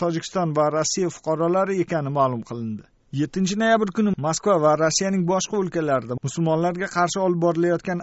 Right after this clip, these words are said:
ablavalar to'g'risida Memorial inson huquqlari tashkiloti xodimlari maxsus matbuot anjumani o'tkazdi. Musulmonlarning Rossiyada ta'qib qilinishi deb nomlangan bu yig'ilishda so'zga chiqqan tashkilot vakillari Rossiya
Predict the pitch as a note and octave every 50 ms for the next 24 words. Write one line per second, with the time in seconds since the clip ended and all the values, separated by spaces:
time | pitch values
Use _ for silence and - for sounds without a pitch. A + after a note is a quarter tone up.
0 | - E3 E3 F3 G3 G3+ G3+ F#3+ F3+ F3 E3 D3+ C3 - D#3+ D3+ C#3 B2 A2+ -
1 | - - A#2 A2+ B2 C3+ C#3 C#3 D3+ D#3 E3+ F#3 G3 G3 F#3+ F3 - G#3 F#3+ F3+
2 | - - F3 F3 F3 E3+ - F3+ E3 D#3+ - - F3 E3+ E3+ E3 E3 - - -
3 | D#3 D#3+ D3+ D#3+ E3 E3 E3 E3+ E3+ D#3+ D#3+ E3 _ _ - C#3 C#3 D3+ D3 -
4 | - F3 E3+ - - D#3+ E3 E3 D#3+ D#3 E3 E3 D#3+ - - F3 E3+ E3 E3 D#3
5 | E3+ F3+ F#3+ F#3 F3 D#3+ C#3 - - C3+ A#2+ G#3+ G3 - _ - _ _ _ -
6 | A#2+ - D3+ D3+ D3+ D#3 D#3+ E3+ F3+ G3 G#3 G3+ F#3 F3+ F3+ E3+ - - G3 F#3+
7 | F3+ F#3 G3 F3+ F3 F#3+ F3 E3+ - - - F#3+ F#3+ F#3 F#3+ F#3+ G3 G3+ F#3+ -
8 | A3+ F#3+ E3 E3+ D#3+ D3 D3+ D#3+ D#3 D#3 D#3+ E3 E3 E3+ E3+ F3 F3+ F3 D#3+ C#3+
9 | C#3 E3+ F#3+ F#3+ F#3 F3 E3+ F#3+ F#3+ F3+ - - - F3 E3 - - E3+ E3 D#3
10 | D#3+ E3 E3+ - - - - E3 D#3+ D3 B2+ - D#3 D3+ - - - F#3 F3 F3
11 | E3 - - D#3+ D#3 - - F3 E3+ E3+ F#3 F#3+ F#3 D#3+ A#2+ - _ _ - B2+
12 | C3+ C#3 - - G3 G3